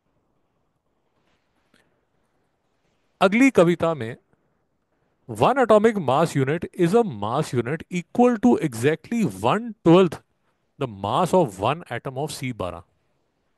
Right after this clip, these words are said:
फिर से पढ़ता हूं मैं, हाँ, मैं इस रास्ते पे जाना नहीं चाहता था, but ठीक है, आप समझ लीजिए, और नहीं भी समझ आएगा तो कोई फर्क, घंटा फर्क पड़ता है,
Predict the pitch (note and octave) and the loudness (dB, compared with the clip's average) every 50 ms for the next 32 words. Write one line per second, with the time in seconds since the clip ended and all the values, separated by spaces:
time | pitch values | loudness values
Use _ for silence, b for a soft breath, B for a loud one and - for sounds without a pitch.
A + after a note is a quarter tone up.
0 | _ _ _ _ _ _ _ _ _ _ _ _ _ _ _ _ _ _ _ _ | _ _ _ _ _ _ _ _ _ _ _ _ _ _ _ _ _ _ _ _
1 | _ _ - A#2 - - C3+ A#2 - A#2 A2 - A#2+ B2+ _ _ _ _ _ _ | _ _ -8 -6 -6 -4 -6 -4 -4 -6 -6 -8 -10 -12 _ _ _ _ _ _
2 | _ _ _ _ _ _ _ _ _ _ _ _ _ _ _ _ _ _ _ _ | _ _ _ _ _ _ _ _ _ _ _ _ _ _ _ _ _ _ _ _
3 | _ _ _ _ _ _ _ _ _ _ _ _ _ _ _ _ _ _ _ _ | _ _ _ _ _ _ _ _ _ _ _ _ _ _ _ _ _ _ _ _
4 | _ - A#2+ A#2+ D3 D#3+ - - - G2 F2 G2 - - D3 E3 F3+ E3+ D#3 E3 | _ -12 -6 -4 -4 -4 -4 -10 -18 -20 -20 -18 -12 -8 -6 -4 -2 -2 0 0
5 | E3+ D#3 - A3+ A3 E3 C#3+ C3 D3 F3 G3 F3 F3 D#3 - D#3+ D#3+ A3 A#3+ A#3+ | 0 0 0 0 2 2 2 2 2 0 0 0 0 0 0 -2 -2 -4 -8 -14
6 | _ _ _ _ _ - D#3+ D#3 _ _ _ _ - - G#3+ F#3+ D3+ A#2+ G#2+ G#2+ | _ _ _ _ _ -6 -6 -6 _ _ _ _ -10 -8 -6 -4 -2 -4 -4 -4
7 | _ _ - - - F#3+ G3+ D3 A2 F#2 F#2+ A2 - _ _ _ _ _ _ _ | _ _ -10 -4 -2 -2 -2 -2 -4 -8 -12 -14 -18 _ _ _ _ _ _ _
8 | _ _ _ - - E3 D#3+ F3 G#3 A#3 G#3+ G#3 A3 G#3+ G#3+ G#3 A#3 A3+ A#3+ - | _ _ _ -2 -2 2 2 2 4 4 4 2 2 2 2 2 2 2 2 4
9 | A#3+ A#3 F3+ G#3+ G3+ D3+ C3+ _ _ _ _ _ _ - A#2+ C3 C3+ D#3+ D3+ B2+ | 2 2 2 0 -6 -6 -8 _ _ _ _ _ _ -8 -6 -4 -2 -2 -2 -2
10 | A#2+ - - F#2+ E2+ - F#2 F#2+ | -2 -6 -8 -16 -16 -16 -20 -16